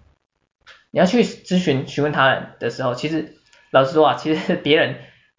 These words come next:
也有工作在手上嘛，而且也有可能他有，有其他事情需要处理啊。所以啊，你要做的事情的一个，应该说你要运用的一个小技巧啊，就是你可以先告诉他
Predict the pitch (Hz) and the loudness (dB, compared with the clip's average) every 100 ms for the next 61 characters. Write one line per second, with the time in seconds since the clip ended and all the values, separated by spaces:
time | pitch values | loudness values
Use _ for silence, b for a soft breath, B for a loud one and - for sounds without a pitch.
0 | _ - 185 - 147 147 160 135 131 - | _ -2 0 0 -2 -4 -2 0 0 -2
1 | - - 71 64 - _ _ _ _ - | -6 -6 -6 -12 -20 _ _ _ _ -6
2 | - 151 120 117 - 160 170 170 117 107 | -2 0 -2 -8 0 2 2 -2 -6 -2
3 | 143 143 131 131 135 - 117 120 - 131 | 0 2 0 0 -4 -10 -12 -12 -6 -2
4 | 135 147 131 107 90 135 117 113 - _ | -2 -4 -8 -10 -6 0 0 -2 -10 _
5 | _ _ - 113 120 - - _ b b | _ _ -12 -8 -8 -10 -16 _ b b
6 | b b b _ - - 165 190 151 85 | b b b _ -20 -2 2 4 2 -2
7 | - _ _ _ _ _ - _ _ _ | -6 _ _ _ _ _ -20 _ _ _
8 | _ _ _ _ _ - 151 180 190 151 | _ _ _ _ _ -2 0 2 2 2
9 | 160 147 117 92 - _ _ _ _ _ | 0 -8 -10 -12 -18 _ _ _ _ _
10 | _ _ 139 156 131 123 117 - 202 214 | _ _ 0 4 4 4 2 -4 0 2
11 | 202 196 180 131 160 202 170 165 143 127 | 4 2 2 0 0 0 -2 -2 0 -2
12 | 135 139 123 120 127 131 110 160 - 95 | 0 0 0 0 -4 -6 -6 -6 -6 -8
13 | 73 135 151 156 127 123 160 147 147 143 | -6 -6 -4 -4 -8 -4 -4 -4 -4 0
14 | 127 131 131 127 123 | 0 0 -6 -2 -2